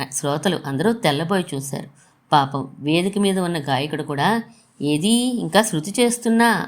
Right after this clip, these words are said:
అని అన్నాడట పాపం. "అలా అన్నట్లు ఇంతవరకు మనం ఇంకా బ్రహ్మసూత్ర చర్చలోకి వెళ్ళలేదురా బడుద్దాయి, ఇంకా మొదటి సూత్రం ఉపోద్ఘాతంలోనే ఉన్నాం"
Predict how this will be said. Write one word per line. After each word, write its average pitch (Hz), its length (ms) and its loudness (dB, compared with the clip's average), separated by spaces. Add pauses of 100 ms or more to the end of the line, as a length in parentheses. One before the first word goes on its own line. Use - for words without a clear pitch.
అని 202 160 0
అన్నాడట 139 500 -4
పాపం. - 300 -8 (680)
"అలా 139 240 0
అన్నట్లు 156 460 -2
ఇంతవరకు 170 580 -2
మనం 202 220 2
ఇంకా 151 200 -2
బ్రహ్మసూత్ర 165 600 -2
చర్చలోకి 175 540 -2
వెళ్ళలేదురా 165 540 -2
బడుద్దాయి, 147 800 -4 (420)
ఇంకా 143 280 4
మొదటి 170 360 0
సూత్రం 196 340 0
ఉపోద్ఘాతంలోనే 180 960 0
ఉన్నాం" 165 380 -2